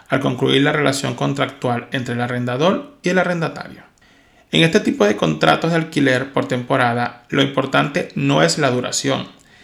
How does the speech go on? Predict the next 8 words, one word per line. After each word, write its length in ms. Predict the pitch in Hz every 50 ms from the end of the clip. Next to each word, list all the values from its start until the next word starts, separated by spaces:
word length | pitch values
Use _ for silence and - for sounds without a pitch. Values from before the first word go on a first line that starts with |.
| - - _ _
sino 800 | _ - - - - 131 127 120 123 143 170 185 - - - - -
el 120 | 139 135
motivo 560 | 131 127 127 123 - - 151 147 135 127 123
por 120 | - 127 123
el 140 | 120 120 120
cual 360 | - - 156 160 180 190 175
se 160 | - - 135
alquila 640 | 120 120 - - - 135 123 120 - - - -